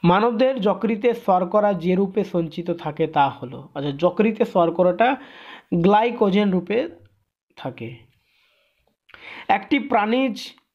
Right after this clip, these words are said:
পলিস্যাকারাইড হলো, হুম, প্রাণীজ পলিস্যাকারাইড, এগুলো আমি ক্লাসে করিয়েছিলাম, পলিস্যাকারাইড। আচ্ছা, প্রাণীজ পলিস্যাকারাইড হচ্ছে গ্লাইকোজেন।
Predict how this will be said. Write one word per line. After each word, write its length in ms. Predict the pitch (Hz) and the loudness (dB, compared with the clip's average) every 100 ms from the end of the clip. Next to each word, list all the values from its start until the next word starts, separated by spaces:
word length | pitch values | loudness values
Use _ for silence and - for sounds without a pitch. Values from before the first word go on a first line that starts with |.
| _ _ - | _ _ 0
পলিস্যাকারাইড 920 | 180 190 226 - 196 175 175 175 156 | 2 4 2 2 0 2 2 4 2
হলো, 260 | 131 117 110 - _ _ _ _ _ _ _ _ - | -4 -10 -12 -16 _ _ _ _ _ _ _ _ -8
হুম, 240 | 269 180 | -4 -2
প্রাণীজ 760 | 139 - - 190 202 247 277 - | -4 -6 2 4 4 4 2 0
পলিস্যাকারাইড, 600 | 202 190 202 196 180 180 | 0 2 4 2 2 2
এগুলো 180 | 190 214 | 2 2
আমি 100 | 233 | 2
ক্লাসে 340 | 233 190 175 185 | 2 2 2 -2
করিয়েছিলাম, 640 | 185 175 170 185 175 175 | 0 2 2 2 2 0
পলিস্যাকারাইড। 800 | 170 160 160 160 156 151 156 180 - - - - - - - - _ - - 151 | 2 2 2 -2 0 0 0 -4 -14 -20 -18 -16 -14 -14 -14 -16 _ -20 -2 0
আচ্ছা, 180 | 151 156 | 2 0
প্রাণীজ 440 | 156 196 247 - - | 2 0 2 -2 0
পলিস্যাকারাইড 600 | 214 226 247 233 233 247 | 0 0 0 0 2 2
হচ্ছে 360 | 240 240 190 214 | 0 0 -2 -2
গ্লাইকোজেন। 800 | 196 196 180 175 147 127 120 | 0 2 2 -2 -6 -6 -10